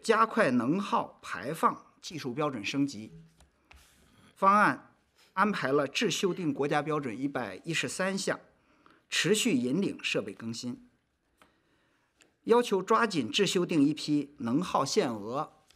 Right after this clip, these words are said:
家电及工业设备能效强制性国家标准，刚才陈新主任提到的，就各方高度关注的强制性国家标准，优化提升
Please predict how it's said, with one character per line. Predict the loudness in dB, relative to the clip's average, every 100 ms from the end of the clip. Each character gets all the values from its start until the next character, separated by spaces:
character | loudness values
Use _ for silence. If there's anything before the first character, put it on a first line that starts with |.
| _ _ _ -4
家 | -2 0
电 | 2 0 -2 -10
及 | -6 -2
工 | 2 2
业 | 4 0
设 | 0 -2
备 | -2 -4
能 | -4 -2 -2
效 | 0 -2 -2 _ _ -14
强 | -4 0
制 | 2
性 | 0 -2
国 | -4
家 | -6 -6
标 | -6 -10
准， | -12 _ _ _ _ _ _
刚 | -6
才 | -4 -4
陈 | -4 -4 -2
新 | -2
主 | -2 -6
任 | -12
提 | -12 -6
到 | -4 -4
的， | -8 _ _ _
就 | -20 -8
各 | -4 -2
方 | -2 -4 -6 _ _
高 | -4 -4
度 | -2 -6
关 | -4 -4 -4
注 | -8
的 | -10
强 | -12 -6 -4
制 | -4
性 | -6 -8
国 | -10
家 | -14 -14
标 | -14 -16
准， | -18 _ _ _ _ _ _ _
优 | 2 4 4
化 | 4 2 0
提 | -2 -2 0
升 | 0 -2